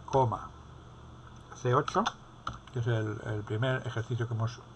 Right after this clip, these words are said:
que hemos hecho. Vamos a ponerlo en base dieciséis.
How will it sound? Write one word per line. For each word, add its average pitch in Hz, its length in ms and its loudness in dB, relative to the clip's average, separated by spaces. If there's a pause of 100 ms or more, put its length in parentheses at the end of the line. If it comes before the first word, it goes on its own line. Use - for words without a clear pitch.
(120)
que 120 80 0
hemos 110 180 2
hecho. 139 320 2 (1120)
Vamos 127 280 8
a 127 80 10
ponerlo 127 320 6
en 110 80 2
base 110 240 6
dieciséis. 123 600 2